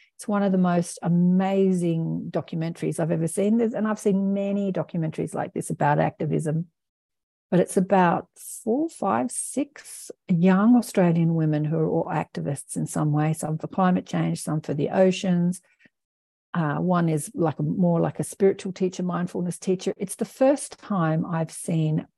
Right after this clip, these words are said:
a movie or a documentary that's, like, promoting activism that introduces the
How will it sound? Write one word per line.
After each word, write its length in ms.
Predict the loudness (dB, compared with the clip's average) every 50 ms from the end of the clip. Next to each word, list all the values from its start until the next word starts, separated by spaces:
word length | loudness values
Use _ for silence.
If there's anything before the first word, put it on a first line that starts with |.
| _ _ _ _ _ _ _ _
a 100 | 4 6
movie 440 | 6 8 8 8 6 6 4 2 2
or 140 | 2 0
a 60 | 0 -2
documentary 720 | -4 -6 -8 -4 -4 -2 -2 0 -2 -2 -2 -4 -4 -4
that's, 360 | -2 -4 -6 -6 -10 -8 -4
like, 220 | -2 -2 -2 -2 -2
promoting 500 | -2 0 2 2 2 2 0 0 -2 -2 -4
activism 720 | -8 -8 -8 -4 -4 0 0 0 0 0 0 -2 -2 -4 -6 -16 -20 -20 _ _
that 160 | -2 -2 -2 0 _
introduces 960 | 6 6 6 6 4 0 -2 0 0 0 -2 -2 -2 -2 -2 -2 -4 -8 -16 _ _
the 400 | -6 -4 0 2 4 4 2 0